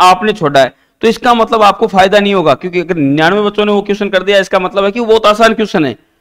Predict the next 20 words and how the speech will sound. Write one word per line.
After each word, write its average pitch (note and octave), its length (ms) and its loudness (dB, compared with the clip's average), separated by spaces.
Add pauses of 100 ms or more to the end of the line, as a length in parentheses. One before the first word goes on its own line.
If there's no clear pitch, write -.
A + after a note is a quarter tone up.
(200)
उसमें A3 340 0
नंबर G3 320 0
बढ़ाने F#3 300 0
की G#3+ 100 -2
जरूरत F#3 220 -4
नहीं G#3 160 -2
है, G#3+ 60 2
वो F#3 160 0
सिर्फ F#3 240 -6
आप F#3 160 0
पढ़े F3+ 200 2
नहीं G#3 180 2
इसलिए G3+ 260 -4
आपको F3+ 220 0
उसका F3+ 180 -2
नंबर E3 300 0 (300)
नहीं D3 380 -2
मिलेगा, A2+ 460 -8 (1080)
ठीक F3+ 140 -6
है। A3 80 -8